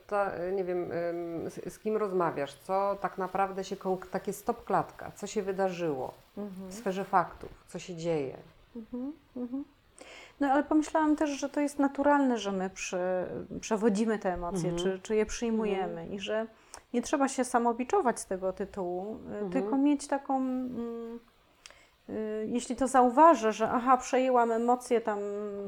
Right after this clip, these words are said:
Speaker 2: koleżanki, czy męża, czy, czy mojego dziecka,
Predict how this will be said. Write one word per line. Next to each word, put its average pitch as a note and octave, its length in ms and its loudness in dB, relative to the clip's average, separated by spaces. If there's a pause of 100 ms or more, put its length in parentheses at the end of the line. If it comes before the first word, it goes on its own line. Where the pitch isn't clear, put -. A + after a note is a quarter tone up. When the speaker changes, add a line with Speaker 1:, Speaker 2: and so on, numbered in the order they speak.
(160)
Speaker 2:
koleżanki, A3+ 680 0
czy G3+ 260 -4
męża, G#3 500 -4
czy, F#3+ 420 -4
czy - 120 -14
mojego G3+ 320 -6
dziecka, C4 680 -2